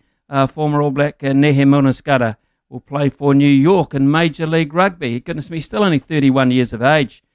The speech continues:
Uh, Nehe, what a fine bloke he is too, uh, has arrived in the Big Apple and will play alongside a number of New Zealanders at the club, including Waisake Naholo,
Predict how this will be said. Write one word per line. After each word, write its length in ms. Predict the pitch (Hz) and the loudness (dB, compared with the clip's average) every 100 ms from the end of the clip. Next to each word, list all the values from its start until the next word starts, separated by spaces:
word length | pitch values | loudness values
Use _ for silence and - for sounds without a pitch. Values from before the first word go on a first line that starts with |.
| _ - | _ -10
Uh, 300 | 117 117 123 | -6 -4 -4
Nehe, 280 | 120 139 139 | -4 -2 0
what 140 | 165 | 0
a 40 | |
fine 280 | 143 139 131 | -2 -2 -2
bloke 240 | 120 127 - | 0 -2 -2
he 100 | 123 | -6
is 160 | 113 | -8
too, 240 | - 131 127 _ _ _ | -4 -2 -2 _ _ _
uh, 20 | 131 | 0
has 400 | 127 135 135 127 | 0 0 -2 0
arrived 420 | 127 147 156 135 | 2 2 0 -2
in 100 | 135 | -6
the 60 | |
Big 180 | 131 135 | -4 -2
Apple 440 | 143 147 160 156 - _ _ _ | -2 -2 -4 -6 -10 _ _ _
and 160 | - 120 | -12 -10
will 100 | 117 | -8
play 240 | - 131 | -4 0
alongside 560 | 123 127 123 - 131 123 | 2 2 -2 -2 0 2
a 60 | 117 | 0
number 280 | 135 143 | -2 -2
of 60 | 139 | -2
New 140 | 123 | -4
Zealanders 440 | 117 123 123 120 110 | -2 -2 -2 -2 -6
at 120 | 120 | -14
the 60 | - | -8
club, 240 | 127 127 | -2 -2
including 520 | 117 110 139 139 131 | -2 -8 -4 0 0
Waisake 600 | 120 113 - - - 123 123 | 0 -4 -8 -10 -10 -8 -6
Naholo, 600 | 110 120 135 139 135 | -4 0 2 4 2